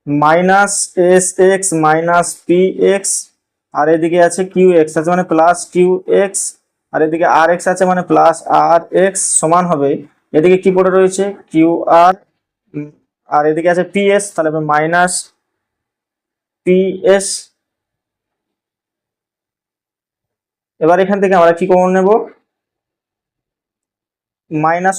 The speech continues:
কমন নেব। বা শুধু এক্স কমন নিলে কি, দেখো এখানে কি এক্স কমন নিলে কি হবে, এখানে এক্স কমন নিলে হবে, দেখো এখানে কি পড়ে থাকবে, কিউ প্লাস এখানে কি পড়ে থাকবে, আর পড়ে থাকবে, আর এখানে কি পড়ে থাকবে,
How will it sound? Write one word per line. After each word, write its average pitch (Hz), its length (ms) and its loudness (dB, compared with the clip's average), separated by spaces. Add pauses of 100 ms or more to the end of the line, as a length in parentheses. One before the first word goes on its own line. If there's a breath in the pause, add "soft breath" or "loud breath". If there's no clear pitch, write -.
কমন 175 200 0
নেব। 156 160 2 (2500)
বা 151 240 2
শুধু 202 300 0 (160)
এক্স 202 180 -4
কমন 185 260 2
নিলে 180 240 0
কি, 175 100 -4
দেখো 160 200 0
এখানে 143 240 -2
কি 151 180 -2
এক্স 185 160 -2
কমন 190 260 0
নিলে 196 180 0
কি 196 140 -2
হবে, 190 220 2
এখানে 196 220 -4 (500)
এক্স 175 220 0
কমন 190 220 2
নিলে 190 220 2
হবে, 175 200 0
দেখো 175 200 2
এখানে 185 220 0
কি 196 200 -4
পড়ে 190 140 0
থাকবে, 190 280 -2
কিউ 196 260 -2 (580 soft breath)
প্লাস 165 280 -2
এখানে 185 200 -2
কি 185 140 -8
পড়ে 190 160 -2
থাকবে, 190 300 -2 (320)
আর 147 240 -2
পড়ে 196 200 -2
থাকবে, 190 300 -2 (460)
আর 143 100 -2
এখানে 185 240 -2
কি 190 100 0
পড়ে 190 160 -2
থাকবে, 190 180 0